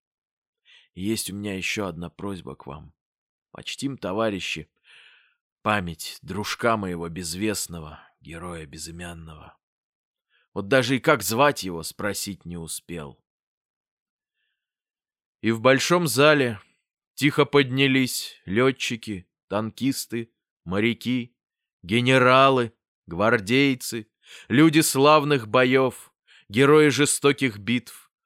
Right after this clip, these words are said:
Поднялись, чтобы почтить память маленького, никому неведомого героя,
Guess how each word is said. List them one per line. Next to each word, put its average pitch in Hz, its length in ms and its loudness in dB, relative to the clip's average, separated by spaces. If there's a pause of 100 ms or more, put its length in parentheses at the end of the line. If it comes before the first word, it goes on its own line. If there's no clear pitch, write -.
(340)
Поднялись, 120 880 -4
чтобы 92 360 -8
почтить - 760 -4
память 117 600 -4 (640)
маленького, 127 640 2
никому 120 400 0
неведомого 117 680 0
героя, 104 720 2